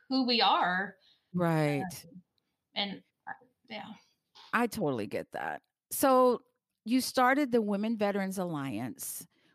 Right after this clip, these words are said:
Speaker 2: Why did you feel there was a need for this?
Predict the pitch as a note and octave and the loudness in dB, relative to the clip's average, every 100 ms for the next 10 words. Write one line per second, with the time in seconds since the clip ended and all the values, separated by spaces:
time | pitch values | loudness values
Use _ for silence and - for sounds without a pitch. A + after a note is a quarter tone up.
0 | - F3+ A3 A#3+ D4 D4+ D4 C#4+ - _ | -8 2 4 6 4 4 2 2 -6 _
1 | _ _ _ B3 G3+ G#3+ G#3 - - G#3 | _ _ _ -2 0 -2 -4 -6 -4 0
2 | G#3 G3+ F#3 F3 F3 F3 F3 E3+ E3 D#3 | 2 2 0 -2 -4 -4 -4 -2 -2 -4
3 | D#3+ - _ - - D3 A2 - - - | -6 -12 _ -8 -4 -2 -2 -4 -8 -10